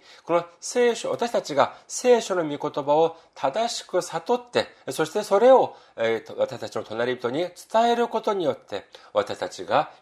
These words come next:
塩として、えー、の役割を、お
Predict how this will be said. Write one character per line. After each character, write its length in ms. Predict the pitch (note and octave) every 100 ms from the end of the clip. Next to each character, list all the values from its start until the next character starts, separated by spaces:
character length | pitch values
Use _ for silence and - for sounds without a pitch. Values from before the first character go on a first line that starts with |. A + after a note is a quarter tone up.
| - - D#3+
塩 240 | F#3+ B3
と 180 | - D#3+
し 80 | -
て、 340 | A#2+ A2+ -
え 240 | - G2 G2
ー、 20 |
の 140 | A2 B2+
役 300 | A2 - E3
割 340 | F#3 F3 D3
を、 260 | F#3+ A3 - - _
お 840 | A2 G#2 G2 F#2 F2 D#2 C2+ A#1